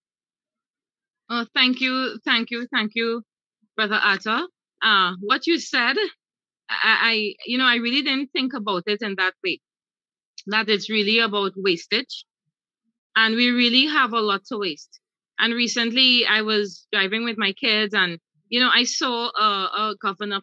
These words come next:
Plumtree's Latham, and it's close to the highway,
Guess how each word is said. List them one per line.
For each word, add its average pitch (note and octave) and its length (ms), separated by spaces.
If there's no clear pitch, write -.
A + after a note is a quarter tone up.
Plumtree's B3+ 500
Latham, F#3 760
and G#3+ 100
it's G#3+ 160
close C4+ 300
to C4 80
the A#3 100
highway, A#3 640